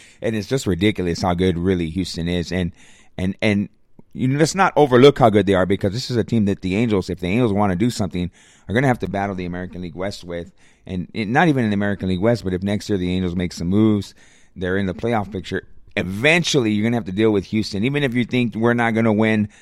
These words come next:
the West, this is a team you might match up with in the playoffs, and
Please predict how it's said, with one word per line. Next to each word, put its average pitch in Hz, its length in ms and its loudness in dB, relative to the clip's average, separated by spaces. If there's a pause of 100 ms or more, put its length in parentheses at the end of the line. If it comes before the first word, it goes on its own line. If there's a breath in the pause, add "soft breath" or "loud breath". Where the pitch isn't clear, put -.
(120 soft breath)
the 101 160 2
West, 110 580 4 (360 soft breath)
this 117 120 -4
is 127 60 -2
a 110 80 2
team 113 180 -2
you 110 100 2
might 107 160 0
match 104 300 -4
up 104 160 -2
with 101 160 -4
in 98 80 -8
the 92 80 -8
playoffs, 104 400 -6
and 87 240 -10